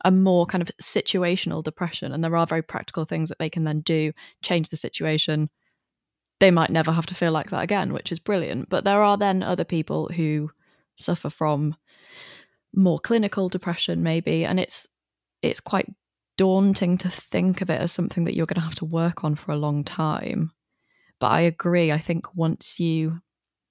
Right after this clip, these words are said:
settle into it and kind of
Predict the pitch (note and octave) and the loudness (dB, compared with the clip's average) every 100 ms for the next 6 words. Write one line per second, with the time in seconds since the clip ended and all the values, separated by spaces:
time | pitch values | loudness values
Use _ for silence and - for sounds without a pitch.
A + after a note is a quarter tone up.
0 | _ _ - - F3 - D#3+ E3 E3+ F3 | _ _ -6 0 0 0 0 2 2 0
1 | - - - _ _ _ _ - D3 - | -4 -4 -4 _ _ _ _ -2 -2 0
2 | D#3 D#3 - | 0 0 -6